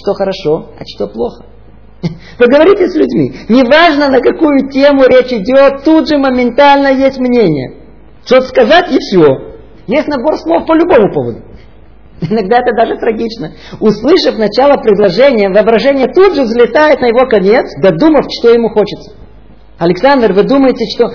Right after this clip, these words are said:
«Да-да-да, я знаю, я знаю». <laughs> «Прошу прощения. А ну, как только вы хотите что-то сказать, отсчитайте двадцать секунд и скажите». Из тех, кто пробовали, многие сказали так.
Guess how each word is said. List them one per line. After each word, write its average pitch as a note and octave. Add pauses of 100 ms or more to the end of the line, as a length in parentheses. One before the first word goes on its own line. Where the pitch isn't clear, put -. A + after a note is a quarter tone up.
(120)
«Да-да-да, E4+
я E4
знаю, G#3+
я F#4+
знаю». D3+
<laughs> -
«Прошу G#3+
прощения. G3 (120)
А A#3
ну, A3+ (640)
как F4+
только F4+
вы F4
хотите E4+
что-то -
сказать, B3 (680)
отсчитайте D#4
двадцать C4
секунд C#4+ (920)
и C#4
скажите». E3+ (2250)
Из F#3
тех, D#4+
кто -
пробовали, A#3
многие D4
сказали G#3
так. -